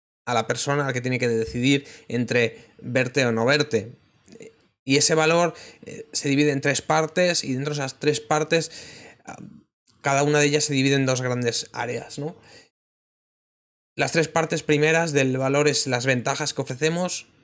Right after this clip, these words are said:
los costes que eso tiene y los riesgos en los que nos, eh, enfrentamos tomando esa decisión, esa des-, decisión. Dentro de cada una de ellas tenemos dos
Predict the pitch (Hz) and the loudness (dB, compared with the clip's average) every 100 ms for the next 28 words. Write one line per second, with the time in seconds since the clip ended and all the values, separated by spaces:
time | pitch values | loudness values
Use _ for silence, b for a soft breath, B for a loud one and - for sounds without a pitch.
0 | _ _ _ _ _ _ _ - - 139 | _ _ _ _ _ _ _ -10 -2 0
1 | - 175 - 156 - 143 123 147 165 180 | 2 0 2 0 0 -4 0 2 2 0
2 | - B B - 147 135 127 135 135 139 | -4 B B 0 4 4 4 2 2 0
3 | 135 - _ - 123 113 - 117 113 - | -6 -10 _ -8 -4 -4 -4 -4 -4 -6
4 | - - - 113 107 - 123 123 117 123 | -14 -20 -12 -8 -8 -8 -8 -6 -2 -2
5 | 123 127 117 117 113 117 110 113 110 95 | -2 -2 -2 -2 -2 -4 -4 -6 -6 -6
6 | 127 120 - - 127 113 113 - - 117 | -10 -10 -6 -2 0 0 -2 -6 -2 -2
7 | - 107 113 95 - b b b _ - | -2 -4 -4 -6 -10 b b b _ -20
8 | B B B B B _ _ _ 156 165 | B B B B B _ _ _ -2 2
9 | 175 170 147 170 170 170 175 170 151 151 | 4 4 4 2 4 2 2 2 4 4
10 | 139 147 131 - - | 2 0 0 -4 -8